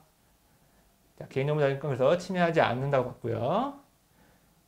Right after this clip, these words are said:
통신 매체 이용 음란죄. 자, 이거 신난 정보 등록하도록 한 거. 이거는 개인정보 자기결권 침해한다고 봤죠.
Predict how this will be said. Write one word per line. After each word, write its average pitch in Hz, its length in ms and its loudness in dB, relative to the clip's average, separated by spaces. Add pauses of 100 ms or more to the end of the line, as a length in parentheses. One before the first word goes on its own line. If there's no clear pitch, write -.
통신 240 520 -6
매체 208 360 0
이용 175 360 4
음란죄. 196 1160 2
자, 151 80 -6
이거 190 320 6
신난 233 420 -2
정보 185 300 0
등록하도록 180 560 0
한 156 120 -2
거. 135 340 6
이거는 190 360 2
개인정보 196 320 0
자기결권 190 240 0
침해한다고 214 520 0
봤죠. 139 340 -4